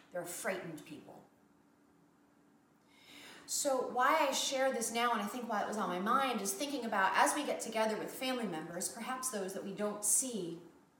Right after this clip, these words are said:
often throughout the year, to just remember, we are all up against the same things internally. When someone appears as though they're being mean or a jerk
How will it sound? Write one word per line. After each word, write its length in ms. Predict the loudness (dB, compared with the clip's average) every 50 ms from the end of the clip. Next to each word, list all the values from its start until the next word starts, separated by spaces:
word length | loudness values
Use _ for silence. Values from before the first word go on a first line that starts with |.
| _ _ _ _ _ -2
often 400 | -2 -2 -2 -2 -4 -6 -6 -6
throughout 340 | -6 -6 -4 -4 -4 -4 -6
the 180 | -8 -8 -6 -4
year, 360 | -2 -2 -2 -2 -4 -6 -10 -14 -18 -20 -20 -20 -20 -20 _ _ _ _ _ _ _ _ _ _ _ _ _ _ _ -8
to 140 | -8 -6
just 380 | -4 -4 -2 0 0 0 -2 -2
remember, 480 | -4 -2 0 0 0 0 -2 -4 -6 -8 -10 -14 -18 -20 -20 -20 _ _ _ _ _ _ _ _ _ _ _ _ _ -12
we 140 | -6 -2 -2
are 240 | 0 0 0 -2 -4 -4
all 340 | -4 -4 -2 -2 -2 -4 -4 -6
up 180 | -6 -6 -6
against 420 | -8 -8 -6 -6 -6 -4 -6 -6 -4
the 80 | -2
same 340 | 0 0 0 0 -2 -4 -4
things 380 | -6 -6 -6 -6 -6 -6 -6 -6
internally. 600 | -8 -8 -8 -8 -8 -8 -8 -8 -8 -10 -12 -14 -18 -20 -20 -20 -20 _ _ _ _ _ _ _ _ _ _ _ _ _ _ _ -14
When 100 | -8 -4
someone 380 | -2 0 0 2 2 0 0 0
appears 640 | -2 -4 -6 -8 -6 -4 -4 -2 -2 -2 -2 -2
as 160 | 0 0 0 0
though 180 | 0 0 0 -2
they're 160 | -2 -4 -4
being 520 | -4 -6 -6 -4 -4 -4 -2 -2 -2 -2 -4 -8 -12 -14 -16 -18 -20 -20 -20 -20 _ _ _ _ -10
mean 440 | -8 -6 -4 -4 -2 -2 -2 -4 -4 -6 -10 -10
or 140 | -10 -10 -8
a 220 | -10 -10 -12 -10
jerk 560 | -8 -4 -2 0 0 -2 -2 -6 -10 -14 -16